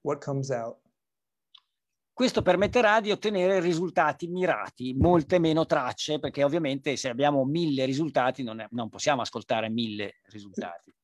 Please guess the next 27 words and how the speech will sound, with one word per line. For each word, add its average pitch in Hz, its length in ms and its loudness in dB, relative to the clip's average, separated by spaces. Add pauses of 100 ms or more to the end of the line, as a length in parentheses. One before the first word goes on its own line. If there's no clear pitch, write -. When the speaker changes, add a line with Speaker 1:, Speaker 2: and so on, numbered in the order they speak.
(220)
Speaker 1:
Then, 175 320 4
of 135 80 -2
course, 156 340 2
uh, 143 420 -2
you're 170 140 -4
gonna 147 240 -2
have 143 320 2
a 156 80 -4
much 151 320 0
more 147 240 2
focused 156 560 2
number 143 460 0
of 123 180 -4
results, 139 640 -2 (160)
'cause 135 180 0
you 135 80 -4
can't 143 220 -2
really 139 180 4
go 139 180 4
through, 135 360 -2
uh, 123 180 -4
one 135 160 -2
thousand 127 280 0
six 139 220 -6
hundred 127 320 -4 (260)
sixty-five 135 680 -6
tracks. - 500 -8